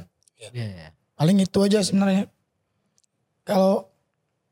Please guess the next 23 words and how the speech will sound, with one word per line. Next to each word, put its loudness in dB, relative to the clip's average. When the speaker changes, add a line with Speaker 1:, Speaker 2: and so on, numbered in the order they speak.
Speaker 3:
<clears throat> -2
kalau 2
aku 2
pribadi, 4
Om, 2
lebih 4
ke 4
menghargai 2
proses 0
karya 4
aku 0
gitu 0
loh. -2
Artinya 2
aku 2
nggak 2
terlalu 6
muluk-muluk. 4
"Eh, 2
ini 2
karyaku 4
nih 4
harus, 0